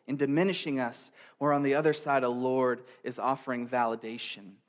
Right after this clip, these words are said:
So I do want to talk briefly, a little more practically, about what does it mean, what does it look like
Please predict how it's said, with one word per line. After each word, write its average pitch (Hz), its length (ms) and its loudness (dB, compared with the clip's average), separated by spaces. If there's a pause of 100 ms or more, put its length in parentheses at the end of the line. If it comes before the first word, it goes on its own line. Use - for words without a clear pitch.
(560)
So - 140 -2
I 156 120 4
do 180 160 2
want 170 180 4
to - 60 -6
talk 156 220 2
briefly, 151 540 0
a 139 120 0
little 170 260 2
more 160 160 4
practically, 139 760 -2 (220)
about 139 280 2
what 151 220 4
does 196 180 6
it 147 160 -2
mean, 151 480 2
what 147 80 0
does 170 140 -4
it 131 100 -2
look 156 420 2
like 123 260 2